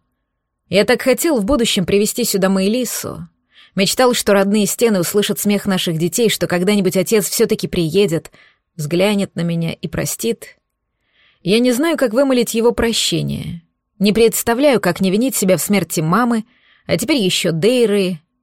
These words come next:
и Эри. Я мог бы восстать тогда на площади, вырвать девушку из лап инквизиторов, но... Но... я трус, да.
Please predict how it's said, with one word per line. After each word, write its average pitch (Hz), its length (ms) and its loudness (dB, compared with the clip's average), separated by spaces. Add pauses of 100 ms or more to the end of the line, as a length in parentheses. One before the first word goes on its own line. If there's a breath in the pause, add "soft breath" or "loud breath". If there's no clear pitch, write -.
(120)
и 175 380 -2 (400)
Эри. 214 500 2 (800)
Я 233 160 2
мог 339 200 0
бы 180 100 2
восстать 180 380 -2
тогда 175 240 0
на 190 120 0
площади, 151 680 -4 (240 loud breath)
вырвать 233 340 4
девушку 247 400 0
из 220 100 2
лап 226 220 0
инквизиторов, 220 720 -4
но... 185 560 0 (880)
Но... 175 500 0 (760)
я 233 240 2
трус, 269 460 -2
да. 180 340 -2